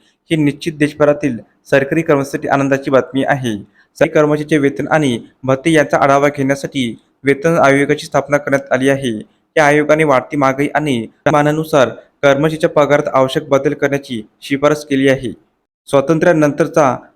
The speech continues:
हा आठवा वेतन आयोग असेल. त्याचा उद्देश सरकारी कर्मचाऱ्यांना त्यांच्या कामाच्या अनुषंगाने योग्य वेतन मिळावे, हे सुनिश्चित करणे हा आहे. दोन हजार सोळा मध्ये सातवा वेतन आयोगाच्या शिफारसी लागू करण्यात आला. त्या अंतर्गत फिटमेंट फॅक्टर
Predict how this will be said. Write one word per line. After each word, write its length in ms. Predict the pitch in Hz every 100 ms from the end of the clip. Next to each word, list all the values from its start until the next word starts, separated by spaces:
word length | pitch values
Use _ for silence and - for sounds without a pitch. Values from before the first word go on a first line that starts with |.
| -
हा 120 | 156
आठवा 220 | 143 156
वेतन 240 | 151 151
आयोग 180 | 147 139
असेल. 340 | 143 151 117 107
त्याचा 460 | _ - 135 135
उद्देश 240 | 160 135 160
सरकारी 380 | 147 135 156 156
कर्मचाऱ्यांना 640 | 156 139 143 156 139 117 - _ _
त्यांच्या 260 | 143 139 165
कामाच्या 420 | 143 143 143 165
अनुषंगाने 600 | 139 135 147 160 131 113 - _ -
योग्य 280 | 135 139 160
वेतन 280 | 147 156
मिळावे, 400 | 147 139 139 139 110 - - _
हे 60 | 165
सुनिश्चित 480 | 160 151 139 - 160
करणे 200 | - 139
हा 160 | 139 143
आहे. 300 | 127 127 123 - _ _ _
दोन 140 | - 160
हजार 120 | 170
सोळा 220 | 160 151
मध्ये 220 | 156 156
सातवा 280 | 156 147 156
वेतन 280 | 143 143 147
आयोगाच्या 300 | 139 143 151
शिफारसी 460 | 147 147 143 139 147
लागू 180 | 131 135
करण्यात 320 | 139 135 -
आला. 260 | 127 113 92 - _ _ -
त्या 120 | 165
अंतर्गत 360 | 143 135 156 170 -
फिटमेंट 280 | 139 147 147
फॅक्टर 420 | 156 151 123